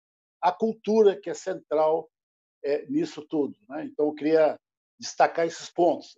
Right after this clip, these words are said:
Bem, é, o, o, só a, o, o tema aqui que eu tô aqui tratando, quero ver se faço articulação com os demais, os temas que foram colocados, né? É a questão do mandato, é, compartilhado,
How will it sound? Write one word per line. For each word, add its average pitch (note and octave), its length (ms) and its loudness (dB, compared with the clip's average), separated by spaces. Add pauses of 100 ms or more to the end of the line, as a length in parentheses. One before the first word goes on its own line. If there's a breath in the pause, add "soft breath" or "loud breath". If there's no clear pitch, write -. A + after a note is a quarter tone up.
Bem, F3 240 2 (520)
é, E3+ 440 4 (300)
o, F3+ 320 -10
o, D#3 40 -6
só G#3+ 420 6
a, F#3 160 4
o, G3+ 320 -2
o G#3 40 -8
tema B3+ 320 0
aqui D3+ 160 -4
que D3 80 0
eu C#3+ 80 0
tô C#3 60 -6
aqui C#3+ 140 -10
tratando, - 480 -4
quero C3 180 -4
ver D3+ 140 -4
se - 120 -18
faço E3 220 -4
articulação D#3+ 640 -2
com E3+ 200 -6
os C3+ 100 -8
demais, D3+ 460 0
os - 120 -16
temas E3 280 -6
que - 60 -20
foram E3+ 180 -8
colocados, F3 500 -4 (100)
né? F#3 140 -10 (520 soft breath)
É F#3 40 4
a G3 60 2
questão G#3 380 4
do G#3 120 2
mandato, F#3+ 640 0
é, E3+ 120 2
compartilhado, A3 760 0